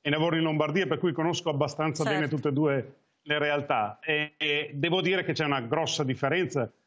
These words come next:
Speaker 1: tra la medicina, eh, veneta e quella, eh, e quella lombarda. Qui c'è molta più territorialità, si ospedalizza meno, il che quando ovviamente c'è un,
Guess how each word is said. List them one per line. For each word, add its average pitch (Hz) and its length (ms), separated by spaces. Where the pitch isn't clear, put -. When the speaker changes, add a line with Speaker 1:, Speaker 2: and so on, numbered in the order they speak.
Speaker 1:
tra 147 120
la 139 100
medicina, 131 760
eh, 135 380
veneta 170 540
e 151 160
quella, 143 340
eh, 131 360
e 135 120
quella 135 240
lombarda. 123 540
Qui 160 100
c'è 147 120
molta 143 300
più 147 220
territorialità, 127 1300
si - 160
ospedalizza 160 800
meno, 123 520
il 180 160
che 202 300
quando 151 500
ovviamente 135 800
c'è 139 260
un, 131 200